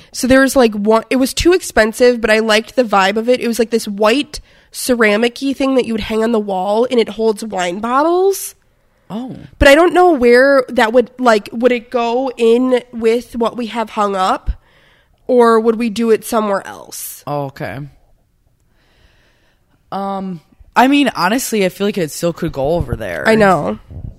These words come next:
Speaker 2: 'Cause that stuff's pretty high on the wall.
Speaker 1: I know.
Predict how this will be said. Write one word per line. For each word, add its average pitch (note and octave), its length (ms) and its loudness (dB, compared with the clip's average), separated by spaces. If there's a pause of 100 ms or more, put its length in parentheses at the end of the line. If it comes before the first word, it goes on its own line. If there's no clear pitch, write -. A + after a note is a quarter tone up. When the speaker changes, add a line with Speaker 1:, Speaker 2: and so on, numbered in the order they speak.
(680)
Speaker 2:
'Cause G#3 160 -4
that G3+ 180 2
stuff's D4 240 -6
pretty G3+ 240 -4
high D3+ 320 -2
on C#3 120 -4
the C#3 60 -8
wall. A#2 420 -6
Speaker 1:
I A3+ 100 6
know. G3+ 440 6